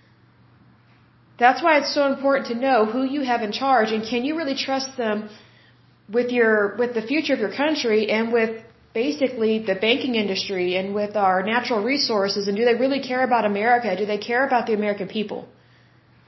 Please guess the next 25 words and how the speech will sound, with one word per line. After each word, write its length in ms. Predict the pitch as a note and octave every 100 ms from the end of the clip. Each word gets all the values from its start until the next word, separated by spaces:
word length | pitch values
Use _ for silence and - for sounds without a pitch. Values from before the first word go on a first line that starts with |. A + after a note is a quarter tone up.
| _ _ - - -
'Cause 160 | A3
right 220 | C4+ C#4+
now, 200 | C#4+ F#4 C4+ A#3
I 40 | C4+
don't 180 | E4
think 220 | D4+ C#4+ C#4
very 160 | C#4
many 180 | C4+ B3 B3
people 320 | B3+ C4 A#3
are 40 | G#3 A#3+
feeling 200 | B3 G#3+
cared 260 | A3+ A3+ G3+
about. 300 | - - - - - - - - _ _ _ _ _ _ _ _ _ _ -
They're 200 | A3+ A3+
feeling 200 | C4 G3+
punished 540 | - B3 G#3 - - - _ _ _ _ _ _ _ _ _ _ _ _ -
just 200 | B3+ C4
for 100 | A#3+
getting 320 | G#3+ C4 C#4
up 240 | B3+ A#3+ A#3+ - - - _ _ _ -
and 160 | A3 A#3+
going 160 | A#3+ A3+
to 80 |
their 160 | A3 G#3+ G#3+
job 220 | G3+